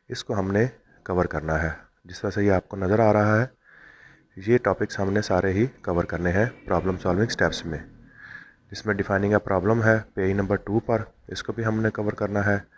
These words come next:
Understanding a problem पेज नंबर थ्री पे है, इसको भी कवर करना है हमने। और इस तरह से पेज नंबर फ़ोर पर planning a solution है, इसको भी हमने कवर करना है। और इसके बाद defining candidate solution है,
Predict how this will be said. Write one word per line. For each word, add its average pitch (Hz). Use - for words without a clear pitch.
Understanding 107
a 107
problem 101
पेज 95
नंबर 95
थ्री 110
पे 110
है, 104
इसको -
भी 110
कवर 110
करना 104
है 104
हमने। 104
और 95
इस -
तरह 113
से -
पेज 104
नंबर 107
फ़ोर 107
पर 107
planning 98
a 113
solution 107
है, 104
इसको -
भी 113
हमने 110
कवर 107
करना 104
है। 104
और 120
इसके 123
बाद 107
defining 107
candidate 101
solution 113
है, 104